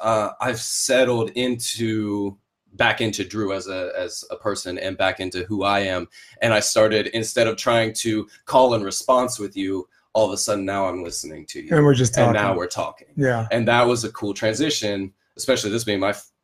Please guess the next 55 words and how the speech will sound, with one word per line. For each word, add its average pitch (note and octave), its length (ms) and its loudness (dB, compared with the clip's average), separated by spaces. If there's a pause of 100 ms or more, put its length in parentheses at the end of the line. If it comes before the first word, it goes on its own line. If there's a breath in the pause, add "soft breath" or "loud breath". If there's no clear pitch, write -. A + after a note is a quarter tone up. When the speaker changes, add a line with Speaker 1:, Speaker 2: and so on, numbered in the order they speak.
(120)
Speaker 1:
first F2 200 -8
time F#2 200 -6
doing F#2 220 -8
something - 280 -12
like F#2 200 -4
this. G2 420 -4
Speaker 2:
Yeah. C#3+ 200 8
Speaker 1:
Uh, G2 220 4
Speaker 2:
My B3+ 100 8
first D4 260 6
episode, D3+ 420 6
I C3+ 80 4
played A#2+ 320 -2 (100)
a, - 40 -6
I, C#3 80 0 (100)
I C#3+ 60 0
felt D3 180 -2
like B2+ 100 -4
I B2+ 140 -4
played B2 140 -6
a A#2+ 60 -6
character. B2 360 -4
Speaker 1:
Yeah. G#3+ 320 4
Speaker 2:
But D3 100 6
now F3 180 6
I'm, D#3+ 100 2
I'm E3+ 220 4
eighteen, F3 360 2
I'm D#3 260 2 (220 loud breath)
seventeen E3 460 2
or C#3+ 120 6
eighteen D3 220 2
episodes C3+ 440 2
in C#3 200 0
now. B2+ 300 -2 (400 loud breath)
You D3 120 0
know, C3 200 0
my D3+ 160 4
best, F3+ 420 2
uh, C3+ 280 -2 (120)
this F#3 100 -2
is F3+ 60 -4
my E3+ 160 4
best, C#3+ 380 2
uh, C3+ 120 2
strategy. C3+ 680 0
I C3+ 80 -2
sing C3+ 300 -4
Gotta C3+ 220 0
Give B2+ 160 -2
the B2+ 80 -4
People B2+ 220 -4
What B2+ 100 -6
They C3 100 -6
Want, C3+ 260 -4